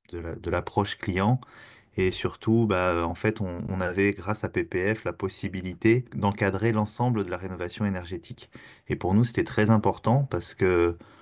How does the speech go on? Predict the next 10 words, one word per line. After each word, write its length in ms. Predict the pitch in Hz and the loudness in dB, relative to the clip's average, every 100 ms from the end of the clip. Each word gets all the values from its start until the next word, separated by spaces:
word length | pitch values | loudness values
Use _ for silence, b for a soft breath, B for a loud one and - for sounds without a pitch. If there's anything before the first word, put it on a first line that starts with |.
| B B - | B B -2
on 60 | 95 | -2
le 80 | |
sait, 280 | 92 - 117 | -2 0 2
dans 100 | 110 | 2
la 80 | 92 | 0
rénovation 440 | 90 90 95 - | -2 -4 -4 -2
énergétique, 680 | 101 92 87 92 - 117 120 | -4 -4 -6 -10 -4 -4 0
euh, 420 | 95 85 85 82 82 | 0 2 2 -2 -4
c'est, 400 | - - 87 82 | -4 0 2 0
euh, 300 | 80 80 | -2 -4